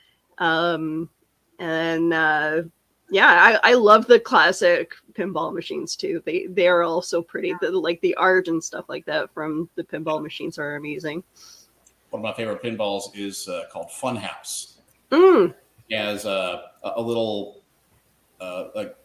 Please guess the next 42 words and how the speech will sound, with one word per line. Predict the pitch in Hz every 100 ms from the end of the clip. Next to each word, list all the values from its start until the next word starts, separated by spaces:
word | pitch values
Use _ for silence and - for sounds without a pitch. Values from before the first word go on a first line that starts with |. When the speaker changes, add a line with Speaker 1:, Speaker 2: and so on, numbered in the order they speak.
| _ -
Speaker 2:
ventriloquist | 117 104 135 107 104 -
doll | 101 95 90 -
head | 120 95 82 -
kind | 110 98
of | 92
there | 95 82
with | 90
a | 110
mouth | 104 98 98
that | 98
opens | 104 101
and | 98
closes | - 107 104 92
while | 107 101
he | 98
Speaker 1:
Ah. | 262 320
Speaker 2:
talks. | - 508 427 262 - _ _ _ _ _ -
And | 107
he's | 107 113
like | 113 101
a | 101
carnival | - 147 123 107 101
barker. | 95 95 98 92 - _
"Hey, | - 165 147
you | 175 175
with | 135 135
the |
face, | 190 190 113 -
come | 175
over | 175 165
here | 175
and | 147
play | 160 175
the | 151
game." | 165 156 104 92 - _ _ _ _ _
And | 113 113
just | 113 117
really | 143 135
annoying | 120 117 110 104
the | 98
whole | 98 95
time. | 90 76